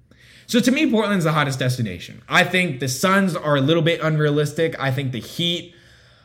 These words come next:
are realistic, but I, I think if I'm, if Br-, look, I know Kevin Durant said it, that he would want Bam, Lowry, and Jimmy to stay on the team, but you gotta think from the Brooklyn manager's perspective, they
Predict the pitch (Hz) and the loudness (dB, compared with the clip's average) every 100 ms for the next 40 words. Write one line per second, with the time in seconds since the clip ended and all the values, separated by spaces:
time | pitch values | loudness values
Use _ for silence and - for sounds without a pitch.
0 | _ _ _ _ 220 294 302 262 254 247 | _ _ _ _ 2 4 4 4 4 4
1 | 247 233 202 202 190 - - - _ _ | 0 0 2 2 2 -2 -16 -20 _ _
2 | _ _ - 175 196 196 - 180 180 190 | _ _ -4 2 2 2 2 0 2 0
3 | 214 196 - 170 156 170 165 127 151 127 | 0 0 -2 -2 2 2 2 -2 -2 0
4 | 196 220 170 160 127 170 208 220 165 180 | 2 0 0 0 2 4 6 4 2 2
5 | 160 135 139 156 - 170 165 170 147 127 | 2 2 0 -2 -2 0 2 0 0 0
6 | 147 143 135 135 135 120 131 135 139 135 | 2 2 2 2 0 2 2 2 0 -2
7 | 131 127 131 131 131 131 123 120 113 135 | -6 -4 0 2 2 0 0 -2 0 2
8 | 131 117 - 131 120 101 151 147 147 143 | 2 0 -2 -2 -2 -4 -2 -2 -2 -4
9 | 131 - _ _ _ _ - 160 151 143 | -8 -18 _ _ _ _ -2 2 4 2
10 | - - _ _ _ _ _ _ _ 147 | -2 -18 _ _ _ _ _ _ _ -2
11 | 170 185 175 185 165 156 151 127 156 151 | 2 4 2 0 -2 -2 0 2 0 0
12 | 143 135 151 156 151 147 - 156 135 143 | 0 2 2 0 0 -2 -2 -4 -2 -4
13 | 131 143 113 131 139 | -2 -2 -2 -2 -2